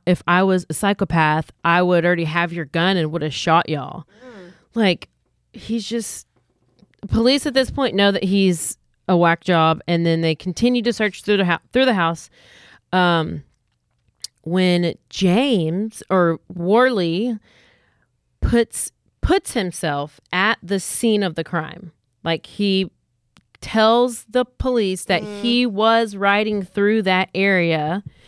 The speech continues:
Speaker 1: when his motorcycle broke down.
Speaker 2: Oh.
Speaker 1: And he mentions that he saw two bicycles, not just one, which is what was found. So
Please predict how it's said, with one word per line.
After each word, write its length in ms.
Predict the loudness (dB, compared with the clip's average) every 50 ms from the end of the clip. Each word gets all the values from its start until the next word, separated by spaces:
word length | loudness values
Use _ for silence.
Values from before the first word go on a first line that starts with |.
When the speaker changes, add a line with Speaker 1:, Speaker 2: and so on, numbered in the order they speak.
| -20 -20 _ _ _
Speaker 1:
when 280 | -2 0 2 2 2 2
his 220 | 2 0 -2 -2 -2
motorcycle 1080 | -2 0 2 4 4 4 2 2 -2 -2 -2 0 0 0 0 2 2 2 4 4 2 -2
broke 640 | -6 -8 -4 0 2 2 4 2 2 0 -4 -8
down. 540 | -4 -2 -2 -2 -4 -6 -10 -12 -12 -14 -14 -14 _ -16
Speaker 2:
Oh. 1400 | -12 -8 -8 -6 -6 -6 -6 -6 -6 -6 -6 -8 -8 -8 -8 -10 -10 -10 -10 -10 -10 -10 -12 -12 -14 -14 -16 -18 _ _ _ -20 _ _ 0
Speaker 1:
And 180 | 2 2 2 2
he 260 | 2 2 2 2 2
mentions 540 | 2 2 2 2 0 0 -4 -4 -4 -2 0
that 220 | 2 0 0 0
he 180 | -2 -4 -4 -4
saw 340 | -4 -2 0 2 2 2 0 -2
two 320 | -6 -6 -4 -2 -2 0
bicycles, 1000 | 0 0 2 0 0 -2 -4 -6 -2 0 2 2 2 2 0 -2 -6 -10 -18 -20 _ _ _ -6 -2
not 180 | -2 -2 -2
just 220 | -2 -6 -6 -6 -6
one, 520 | -4 0 0 0 0 0 -2 -4 -6 -8 -10 _ -8
which 360 | -8 -8 -8 -8 -12 -20 -18 -10 -6
is 180 | -4 -4 -4 -2
what 220 | -2 -2 -2 -2 _ -10
was 280 | -8 -6 -4 -4 -6 -6
found. 480 | -4 -2 -2 -2 -4 -6 -6 -6 -6 -8 _ _ _ _ -20 -20 -20 -20 _ _ _ _
So 760 | -14 -8 -2 2 4 4 6 6 4 4 4 4 2 0 -2